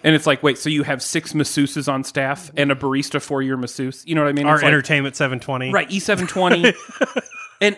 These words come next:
Speaker 1: and I definitely walked into some scenarios like that, right? It's, um, "Oh my God, you, why did you call me after you were already, like, getting ready to file for bankruptcy?"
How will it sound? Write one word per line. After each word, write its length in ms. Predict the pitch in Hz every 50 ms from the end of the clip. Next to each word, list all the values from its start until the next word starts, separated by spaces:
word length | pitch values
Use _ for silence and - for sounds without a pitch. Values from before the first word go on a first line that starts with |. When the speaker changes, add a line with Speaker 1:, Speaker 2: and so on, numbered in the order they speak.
| -
Speaker 1:
and 120 | 190 190 185
I 60 | 185
definitely 400 | 254 381 226 - 269 240 226 208
walked 280 | 170 156 156 160 165 170
into 140 | 165 156 147
some 180 | - 156 151
scenarios 420 | - - 147 143 143 143 143 139 143
like 160 | 175 175 -
that, 160 | 143 120 107
right? 240 | 120 131 131 147 143 -
It's, 360 | - 143 139 - - - - - -
um, 500 | 143 139 139 135 131 127 127 123 117 - _ _ _ _ _ _ _ _ _ _ -
"Oh 60 | - 170
my 140 | 160 139
God, 260 | 123 147 147 139 123 123
you, 240 | 156 160 165 165
why 300 | 151 139 127 143 165 185
did 160 | 190 180 156 151
you 100 | 151 143
call 300 | - - - 160 156 151
me 200 | 147 139 131 -
after 340 | - - 147 - - - 143
you 220 | 127 123 123 123 120
were 180 | 120 127 123 120
already, 360 | 135 131 127 127 131 123 123
like, 180 | 120 123 120
getting 180 | - 135 120 123
ready 200 | 123 120 117 110
to 40 | 110
file 220 | - 123 117 110
for 140 | 107 - -
bankruptcy?" 480 | 104 117 139 147 - - - - - 180